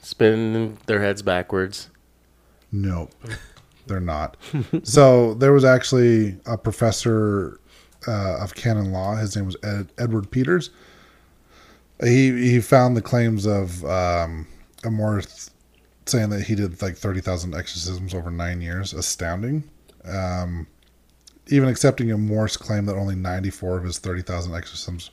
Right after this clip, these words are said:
Speaker 2: represented full-blown possessions. So I know that, like, basically he said maybe two percent of the people that he performed exorcisms on were actually possessed.
Speaker 1: Yeah, like, two, uh, yeah,
Speaker 2: So, like,
Speaker 1: two percent.
Speaker 2: two out of, like, a hundred people
Speaker 1: Mm-hmm.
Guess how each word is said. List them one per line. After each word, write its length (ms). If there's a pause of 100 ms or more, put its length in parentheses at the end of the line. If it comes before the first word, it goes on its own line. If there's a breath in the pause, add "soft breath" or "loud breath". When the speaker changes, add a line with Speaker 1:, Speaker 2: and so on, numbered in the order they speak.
(300 soft breath)
Speaker 2:
represented 520
full-blown 540
possessions. 540 (640 loud breath)
So 140
I 80
know 160
that, 140
like, 360 (720)
basically 400
he 160
said 380
maybe 960 (140)
two 280
percent 520
of 120
the 100
people 480
that 320
he 480 (580 soft breath)
performed 360
exorcisms 640
on 420
were 200
actually 680
possessed. 640
Speaker 1:
Yeah, 180
like, 180
two, 160
uh, 140
yeah, 240 (240)
Speaker 2:
So, 120
like, 100
Speaker 1:
two 60
percent. 60
Speaker 2:
two 180
out 120
of, 120
like, 120
a 60
hundred 320
people 380
Speaker 1:
Mm-hmm. 260